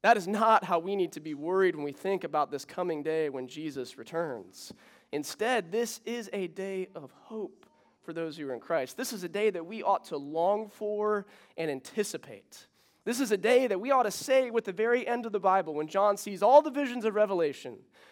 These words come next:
his closing words are, "Amen, come, Lord Jesus." That ought to be a posture of our hearts. So how do we get there? How can this be a day of hope? I want to look at it on two levels. It's a day of hope both personally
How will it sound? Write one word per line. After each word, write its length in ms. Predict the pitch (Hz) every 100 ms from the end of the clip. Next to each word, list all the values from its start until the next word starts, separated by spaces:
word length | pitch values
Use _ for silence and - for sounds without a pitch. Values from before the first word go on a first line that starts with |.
| _
his 140 | 151 -
closing 500 | 185 208 208 202 160
words 380 | 170 170 147
are, 160 | 131 - 165
"Amen, 680 | 185 202 175 170 170 165 143
come, 760 | - - 175 196 160 139 135 123 - _ _
Lord 240 | 147 143
Jesus." 640 | 120 113 - _ - - - _ 156
That 220 | 180 175
ought 160 | 190
to 60 | 180
be 260 | 156 156 151
a 80 |
posture 400 | - 151 147 -
of 60 | 131
our 120 | 120
hearts. 300 | 156 151 -
So 60 | 104
how 160 | 185
do 60 | 208
we 120 | 156
get 200 | 151 160
there? 120 | 117
How 280 | 110 185 214
can 200 | 202 160
this 200 | 170 160
be 300 | - 160 143
a 60 | 135
day 340 | 147 139 131
of 80 | 107
hope? 320 | 123 95 _ _ _ _ _ _ _ _ -
I 40 |
want 120 | 170
to 40 | 170
look 160 | 165
at 100 | 156
it 60 | 143
on 100 | 120
two 220 | - 165
levels. 440 | 135 131 104 95 147
It's 140 | 135
a 20 |
day 200 | 143 190
of 100 | 160
hope 280 | 160 165 143
both 340 | 156 135 _
personally 680 | - 208 214 233 220 240 262